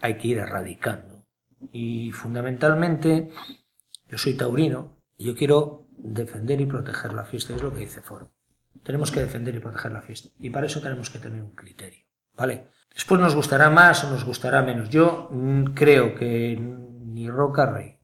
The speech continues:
ni el Juli merecían la segunda oreja. Voy a hacer un matiz en eso, ¿no? Creo que también a mí, eh, personalmente, lo único que me fastidia de eso, en ese, en ese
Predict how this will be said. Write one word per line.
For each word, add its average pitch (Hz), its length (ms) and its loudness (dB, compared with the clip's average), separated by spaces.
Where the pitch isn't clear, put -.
ni 113 100 -10
el 110 100 -8
Juli 156 400 -8
merecían 110 600 -10
la 107 200 -6
segunda 107 500 -12
oreja. 104 360 -14
Voy 156 280 8
a 165 40 8
hacer 165 300 6
un 139 140 4
matiz 117 600 -2
en 117 160 -8
eso, 110 300 -6
¿no? 147 200 -10
Creo 156 220 2
que 165 120 0
también 151 580 4
a 107 80 -6
mí, 151 380 0
eh, 113 240 -12
personalmente, 127 840 -2
lo 123 360 0
único 151 420 2
que 151 160 0
me 151 420 2
fastidia 147 600 0
de 147 100 4
eso, 139 420 -4
en 123 80 -10
ese, 143 400 -6
en 123 80 -6
ese 127 560 -6